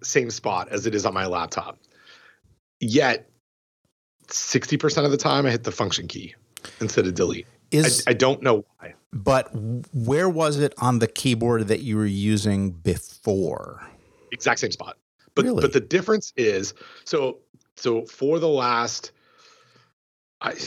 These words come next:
Speaker 1: like, ten years, so I, some, something like that, I have, I have typed exclusively on a laptop keyboard.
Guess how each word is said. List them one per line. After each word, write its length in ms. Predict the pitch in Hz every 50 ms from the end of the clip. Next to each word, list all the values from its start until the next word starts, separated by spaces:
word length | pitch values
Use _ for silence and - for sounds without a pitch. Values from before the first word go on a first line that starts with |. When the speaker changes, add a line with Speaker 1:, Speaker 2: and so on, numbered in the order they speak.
| - -
Speaker 1:
like, 300 | - 110 117 107 98 90 -
ten 260 | - - 139 139 135
years, 500 | 131 127 127 127 147 196 190 - - - - _ _
so 200 | - - - -
I, 140 | 120 113 110
some, 300 | - - - 139 127 123 -
something 300 | - - 139 123 139 113
like 180 | 101 104 98 -
that, 220 | 101 95 92 - -
I 100 | 135 143
have, 260 | 147 151 143 127 117 - - 120 - - - -
I 100 | 117 120
have 120 | 117 113
typed 300 | - - 135 127 117 - - -
exclusively 920 | 117 - - - - - - - 143 147 143 - 151 131 117 127 120 113
on 300 | 110 - 104 101 101 101
a 80 | 101 98
laptop 520 | 95 95 95 98 - - 113 98 - -
keyboard. 440 | - - 95 87 87 76 87 -